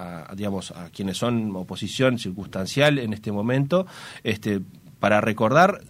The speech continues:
por qué esto es, es importante y por qué es importante no para el sistema político, no para un cargo o no para, este, determinadas corporaciones, sino que es importante para la gente, porque puede transformar el, el acceso real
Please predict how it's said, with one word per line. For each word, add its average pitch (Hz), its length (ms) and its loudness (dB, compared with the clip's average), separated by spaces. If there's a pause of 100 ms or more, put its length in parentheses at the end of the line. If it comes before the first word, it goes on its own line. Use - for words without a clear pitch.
(500)
por 101 220 2
qué 160 300 4
esto 110 240 -2
es, - 180 -8
es - 280 -10
importante 120 640 -2
y 110 80 0
por 104 140 -2
qué 151 60 0
es 147 100 -2
importante 147 640 0
no 135 320 2
para 123 360 0 (200)
el 107 120 -8
sistema 110 440 -4
político, 135 640 0
no 147 420 4 (400)
para 120 320 4
un 110 200 0
cargo 135 540 2
o 113 200 -4
no 131 300 2
para, 131 380 2 (300)
este, 101 460 -2
determinadas 104 500 0
corporaciones, 98 680 -2
sino 123 180 0
que 135 60 -4
es 127 100 -4
importante 127 480 -2
para 98 180 -6
la 87 120 -4
gente, 95 400 -2
porque 92 260 -6
puede 143 240 0
transformar 123 760 0
el, 101 300 -2
el 101 200 -4
acceso 151 420 -2
real 131 520 2